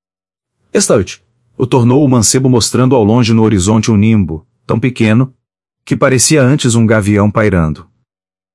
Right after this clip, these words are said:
"Por isso eu vi esta manhã uma formiga de asas", acudiu Burit.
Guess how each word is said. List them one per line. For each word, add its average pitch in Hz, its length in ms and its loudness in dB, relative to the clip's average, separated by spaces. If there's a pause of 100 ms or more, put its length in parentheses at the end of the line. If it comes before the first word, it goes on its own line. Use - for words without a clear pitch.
(160)
"Por 135 160 -2
isso 175 180 0
eu 156 60 2
vi 117 160 0
esta 110 240 0
manhã 110 240 2
uma 123 140 0
formiga 107 420 0
de 92 140 -2
asas", 92 500 -2
acudiu 123 340 -2
Burit. 90 460 -6